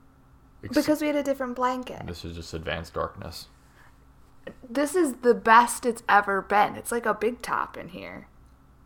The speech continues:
Speaker 2: I took a picture so that we could remember how great it looked. Literally, that we could have just a miniature circus in here.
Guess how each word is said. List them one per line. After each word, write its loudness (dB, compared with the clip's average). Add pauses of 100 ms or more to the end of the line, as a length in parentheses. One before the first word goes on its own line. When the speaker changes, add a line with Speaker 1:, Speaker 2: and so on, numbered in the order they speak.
(100)
Speaker 2:
I -4
took 2
a 0
picture -6
so -8
that -6
we -12
could -16
remember -8
how -10
great -8
it -10
looked. -18 (1040)
Literally, 2
that -6
we -8
could -8
have 2
just -8
a -4
miniature -6
circus -10
in -14
here. -18